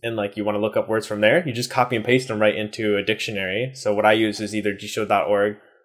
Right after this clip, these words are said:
or, uh, hopefully in the future, soon-ish, I'm not sure when, uh, we'll have the Native Shark Dictionary out, and that will be really nice to have.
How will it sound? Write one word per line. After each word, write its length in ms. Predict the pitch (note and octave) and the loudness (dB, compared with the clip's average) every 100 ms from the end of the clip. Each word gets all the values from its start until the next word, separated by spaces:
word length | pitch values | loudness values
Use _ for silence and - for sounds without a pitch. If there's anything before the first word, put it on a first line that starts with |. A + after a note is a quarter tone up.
| _ - | _ 0
or, 420 | G#2+ G2 F#2 - _ - | 2 2 0 -4 _ -4
uh, 280 | G2+ F#2+ F2 - | -2 0 -4 0
hopefully 460 | C#3 C#3 C#3+ C3 | 2 6 8 8
in 80 | B2 | 6
the 80 | A#2 | 2
future, 540 | B2 A#2+ A#2 A2+ - - _ _ _ _ B2+ | 0 0 2 -2 -2 -10 _ _ _ _ -14
soon-ish, 760 | - A#2+ A2 G#2 G2+ G#2 - - | -6 -2 -2 0 2 2 0 -6
I'm 140 | G#2+ | -4
not 140 | G2+ | -4
sure 180 | - A2+ | -2 -2
when, 220 | G2+ G2 - _ _ _ _ | -2 -4 -10 _ _ _ _
uh, 340 | A2 G#2+ G2 - | 8 8 6 2
we'll 160 | A2+ G#2+ | 2 4
have 300 | A2 G2 F#2+ | 4 2 -2
the 80 | G2+ | 0
Native 220 | G2+ A#2 | 0 0
Shark 220 | G#2 G2 | -4 -4
Dictionary 500 | G#2+ G#2 F#2+ F#2+ F#2 | -4 -6 -10 -8 -6
out, 240 | F#2 G#2+ - | -4 -4 -6
and 120 | A2+ | -4
that 120 | A#2+ | -2
will 80 | C3+ | -2
be 400 | B2 A2+ A2+ A2+ _ _ _ - | -2 0 0 -2 _ _ _ -2
really 260 | C#3 D#3 D#3 | 2 4 6
nice 240 | G#3 G#3+ | 6 4
to 100 | C#3 | 2
have. 240 | A#2 - | 0 -2